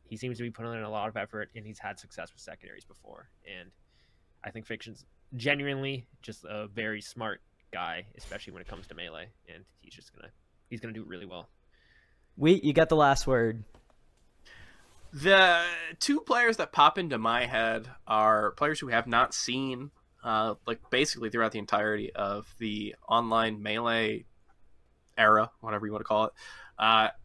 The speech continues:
Speaker 3: but I, I don't think I can pick them. You know, I think my, the things that were in my head were Jake and Shaken and Prissant, who I think are both, like, amazing.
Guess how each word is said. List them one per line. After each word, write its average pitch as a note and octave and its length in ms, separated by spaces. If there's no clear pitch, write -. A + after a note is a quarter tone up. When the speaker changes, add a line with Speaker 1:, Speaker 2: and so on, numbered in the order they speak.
Speaker 3:
but F3 240
I, D#3+ 100
I G3 120
don't G#3+ 180
think G3+ 140
I F3+ 40
can F3 140
pick E3+ 180
them. D#3+ 340
You C#3 120
know, A#2+ 160
I D3 100
think F3+ 300
my, E3 220
the C#3 160
things D#3 180
that D3 80
were C3 220
in B2+ 80
my B2 80
head F3+ 100
were C3+ 100
Jake D3 260
and C#3+ 80
Shaken C#3+ 260
and A2 100
Prissant, B2+ 320
who B2+ 80
I A#2 80
think C#3+ 240
are C3 140
both, B2 320
like, A#2 240
amazing. A2+ 480